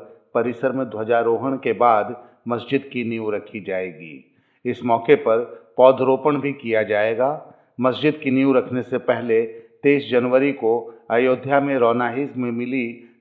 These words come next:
पाँच एकड़ जमीन की मिट्टी का परीक्षण भी किया जाएगा। इंडो इस्लामिक कल्चर फाउंडेशन के सचिव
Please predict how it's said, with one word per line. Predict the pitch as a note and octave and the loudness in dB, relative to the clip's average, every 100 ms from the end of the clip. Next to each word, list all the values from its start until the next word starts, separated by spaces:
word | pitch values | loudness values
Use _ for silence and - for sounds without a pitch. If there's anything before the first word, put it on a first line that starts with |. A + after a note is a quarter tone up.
| - | 0
पाँच | C3 C#3+ C3 | 0 2 -2
एकड़ | A2 A#2+ A2 | 2 2 2
जमीन | A2 B2 C3 | -2 -2 -2
की | C3 A#2+ | -4 -6
मिट्टी | A2+ A2+ C3 | -6 -6 -6
का | A#2+ A#2 | 0 0
परीक्षण | A#2 A2 - A#2 | 0 -6 -4 -6
भी | A2+ A2+ | -6 -10
किया | A2+ G#2 G2 | -10 -6 -6
जाएगा। | F#2+ F#2 F2+ D#2 B1 - - _ _ _ _ _ - | -6 -6 -6 -8 -10 -12 -20 _ _ _ _ _ -6
इंडो | C3 C#3 D#3 | 4 10 10
इस्लामिक | D3+ D3+ C#3 D#3 D3+ | 10 4 4 4 2
कल्चर | C3+ C#3 C#3 | 2 4 2
फाउंडेशन | A#2 B2 B2 A#2+ D3 C#3+ | 2 0 0 -2 -2 -2
के | C#3 B2+ C3 | 0 -2 -2
सचिव | F#2 A2 - C3+ A#2 C3 | -8 -10 -6 -6 -4 -8